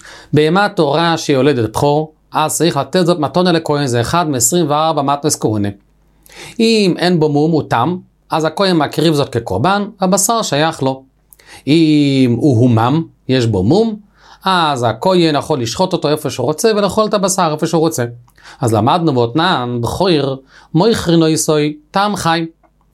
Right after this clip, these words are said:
רש"י מדגיש, עוד מעט נראה, מדובר בזמן הזה, שהכהן שקיבל את הבכור, יכול למכור זאת לכהן אחר. וכמובן שהכהן שמקבל זאת, הוא קנה זאת, הוא צריך להמתין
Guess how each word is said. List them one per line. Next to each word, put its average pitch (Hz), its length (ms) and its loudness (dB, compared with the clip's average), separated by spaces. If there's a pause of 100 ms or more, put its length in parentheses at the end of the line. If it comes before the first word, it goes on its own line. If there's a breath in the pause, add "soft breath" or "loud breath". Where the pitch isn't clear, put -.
(300 loud breath)
רש"י 190 240 0
מדגיש, 175 400 0
עוד 165 60 2
מעט 147 120 0
נראה, 170 160 2
מדובר 156 240 2
בזמן 131 340 -2
הזה, 175 260 -2 (640 soft breath)
שהכהן 175 840 0
שקיבל 160 480 0
את - 100 -4
הבכור, 214 500 0
יכול 196 300 -2
למכור 208 360 0
זאת 190 300 -2 (120)
לכהן 220 460 -2
אחר. 190 280 -4 (680 soft breath)
וכמובן 135 500 0
שהכהן 151 440 -2
שמקבל 131 540 0
זאת, 139 200 0
הוא 127 100 -4
קנה 113 280 0
זאת, 151 180 -2
הוא 120 60 -8
צריך 151 300 -2
להמתין 120 540 -2